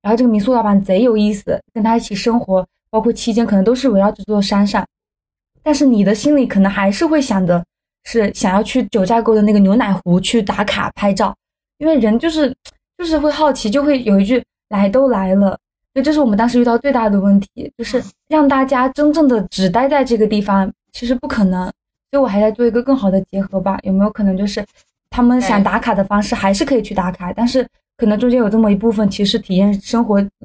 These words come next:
Speaker 1: 生活体验的这一部分。嗯，我觉得这种结合可能会更好一点。
Speaker 2: 嗯。
Speaker 1: 嗯。
Speaker 2: 嗯，还有就是可能市场，就是人，人们的心理，
Speaker 1: 对。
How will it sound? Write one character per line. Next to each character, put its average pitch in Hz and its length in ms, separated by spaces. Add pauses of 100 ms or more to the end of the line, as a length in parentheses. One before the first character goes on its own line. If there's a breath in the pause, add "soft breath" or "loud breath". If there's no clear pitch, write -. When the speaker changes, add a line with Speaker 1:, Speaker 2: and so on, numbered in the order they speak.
(200)
Speaker 1:
生 247 180
活 220 120
体 202 140
验 190 100
的 196 200 (480)
这 214 100
一 202 80
部 175 200
分。 - 220 (260)
嗯， 180 160 (120)
我 180 80
觉 220 80
得 214 40
这 302 80
种 247 160
结 196 140
合 208 80
可 202 140
能 180 100
会 196 100
更 220 140
好 185 180
一 170 60
点。 185 160
Speaker 2:
嗯。 180 280 (600)
Speaker 1:
嗯。 196 280
Speaker 2:
嗯， - 20
还 190 300
有 190 180
就 202 120
是 208 160
可 - 140
能 180 140
市 254 240
场， 180 400
就 180 100
是 175 120
人， 170 420 (180)
人 165 240
们 196 120
的 220 100
心 214 360
理， 185 160
Speaker 1:
对。 185 80